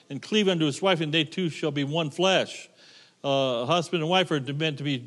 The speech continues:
together physically. A family is meant to get, be together, together, not just virtually, but physically as well, literally. You live under the same roof, the same house.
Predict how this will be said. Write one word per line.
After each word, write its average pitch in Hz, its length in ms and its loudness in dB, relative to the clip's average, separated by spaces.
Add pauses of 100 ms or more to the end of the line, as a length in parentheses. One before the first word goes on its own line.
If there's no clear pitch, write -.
together 156 340 2
physically. 143 760 0 (540)
A 139 40 -14
family 190 260 2
is 139 120 -4
meant 170 160 0
to 160 80 0
get, 156 300 0
be 147 260 0
together, 147 720 0
together, 151 340 -2
not 151 280 -2
just 143 200 -6
virtually, 165 360 -2
but 135 160 -4
physically 147 460 0
as 120 140 -4
well, 175 260 2
literally. 156 600 0 (460)
You 135 100 -8
live 165 140 2
under 175 200 0
the 143 80 0
same 170 300 0
roof, 190 240 4
the 127 80 -8
same 160 220 -4
house. 165 580 0